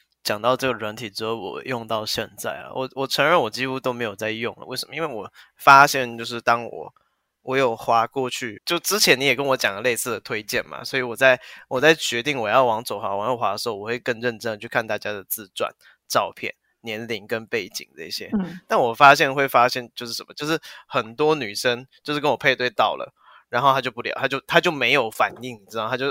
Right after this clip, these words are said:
Speaker 1: 二十四小时就过了。
Speaker 2: 哦，对，
Speaker 1: <laughs> 就这样。
Speaker 2: Bumble是这样，
Speaker 1: 对。
Speaker 2: 就是
Speaker 1: 然后
Speaker 2: 配对到二十四小时，如果你，呃，不，女生不传，不传讯息的话，
Speaker 1: 嗯。
Speaker 2: 这个连结就会失效。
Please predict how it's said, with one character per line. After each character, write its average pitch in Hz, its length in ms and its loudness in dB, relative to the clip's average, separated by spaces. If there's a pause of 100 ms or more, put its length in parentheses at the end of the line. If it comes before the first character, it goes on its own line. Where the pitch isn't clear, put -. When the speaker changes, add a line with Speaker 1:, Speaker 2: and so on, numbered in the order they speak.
Speaker 1:
二 143 100 0
十 123 60 -2
四 127 160 -8
小 - 160 -6
时 - 80 -16
就 110 100 -14
过 - 280 -14
了。 123 100 -20 (1600)
Speaker 2:
哦， 202 160 12
对， 208 160 12
Speaker 1:
<laughs> - 0 -
就 - 60 2
这 127 40 2
样。 117 100 0
Speaker 2:
Bumble 233 360 12
是 196 180 6
这 175 140 10
样， 156 240 8
Speaker 1:
对。 185 120 2
Speaker 2:
就 190 60 4
是 196 120 6
Speaker 1:
然 - 20 6
后 131 260 6
Speaker 2:
配 233 160 6
对 196 140 4
到 196 180 12
二 185 120 10
十 180 40 2
四 180 120 4
小 175 140 2
时， 156 220 -4
如 165 140 0
果 170 160 4
你， 160 260 -8 (560)
呃， 147 240 4
不， 151 300 4 (220)
女 202 140 2
生 214 200 6
不 214 100 8
传， 196 300 0
不 - 160 4
传 175 200 2
讯 180 160 -2
息 - 160 -6
的 - 140 -6
话， 143 200 2
Speaker 1:
嗯。 - 140 -10
Speaker 2:
这 180 140 0
个 147 140 2
连 - 260 -6
结 76 160 -12
就 - 120 -10
会 - 100 -4
失 - 240 -4
效。 - 320 -6